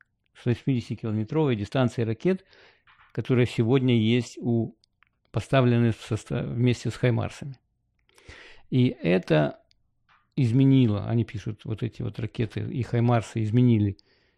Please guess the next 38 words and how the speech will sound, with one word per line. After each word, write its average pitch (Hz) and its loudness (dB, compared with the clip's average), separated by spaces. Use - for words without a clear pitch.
лицо 117 2
войны 110 2
в - -10
прошлом 156 -4
году, 147 -2
когда 131 0
американцы 120 0
поставили 120 -2
их, 107 -6
и 117 -10
теперь, 131 -4
мол, 131 0
это 113 -10
тоже, 113 -6
вот 120 -18
эти 147 -6
уже 120 -8
новые, 139 -6
более 113 -8
дальние, 139 -6
тоже 113 4
кое-что 117 0
изменят. 104 -4
Украинцы, 147 -2
конечно, 135 -2
говорят: 123 2
«Дай 120 4
нам 110 0
дальше, 131 -2
мы 117 0
хотим 117 -2
на 107 -2
триста 185 -4
километров», 151 -4
американцы 107 -16
пока - -16
не 123 -6
дают, 233 0